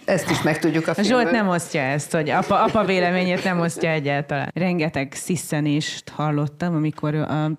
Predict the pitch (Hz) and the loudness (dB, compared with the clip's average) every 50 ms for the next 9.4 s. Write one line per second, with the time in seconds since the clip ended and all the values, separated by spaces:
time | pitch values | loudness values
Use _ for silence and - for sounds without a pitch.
0 | - - 139 165 160 160 - - 160 156 - - 147 - 165 156 - 170 160 156 | -6 -6 -4 -2 -2 -2 -2 -4 -6 -4 -4 -6 -4 -2 -4 -4 -2 -2 -2 -2
1 | 156 151 - - 165 160 165 170 165 170 165 165 180 170 160 - - - - - | -2 -4 -2 -4 -4 -4 -2 -4 -2 -2 -2 -2 -2 -4 -4 -6 -12 -20 -20 -20
2 | - - - _ _ - 135 165 139 135 185 190 170 160 156 160 - - - - | -20 -20 -20 _ _ -6 -6 -4 -2 0 0 2 2 2 0 0 -2 -6 -18 -20
3 | _ _ - 156 143 - - 202 175 170 170 160 143 143 143 - - 190 156 160 | _ _ -8 -8 -8 -2 0 0 2 2 2 2 0 0 -2 -2 -4 -2 -2 0
4 | 156 147 147 - - 160 156 151 - 165 156 151 147 147 143 143 135 156 147 131 | 0 -2 -2 -2 -2 -2 -2 0 0 -2 0 0 0 -2 -2 -4 -4 -2 -2 -2
5 | 120 110 110 131 - - - - - _ _ _ _ _ _ _ _ - - - | -2 -2 -4 -4 -6 -12 -20 -20 -20 _ _ _ _ _ _ _ _ -12 -4 -2
6 | 170 180 180 - 180 170 - 160 156 - - 170 175 180 185 180 160 - - 170 | -2 0 0 0 -2 -2 -2 -4 -6 -4 -4 -2 0 0 0 0 -2 -2 -2 -2
7 | 170 165 175 170 160 151 143 143 143 135 147 151 151 131 135 147 147 - - 165 | 0 0 0 0 0 0 0 0 0 0 0 -2 -2 0 -2 -2 -2 -2 -2 0
8 | 160 151 139 147 143 151 156 156 143 - 156 156 156 165 160 165 165 180 175 - | 0 0 0 0 0 0 0 -2 -2 -2 -2 -2 -2 0 0 0 0 -2 -2 -4
9 | - 202 170 147 139 143 139 | -4 -4 -2 -2 -2 -2 -2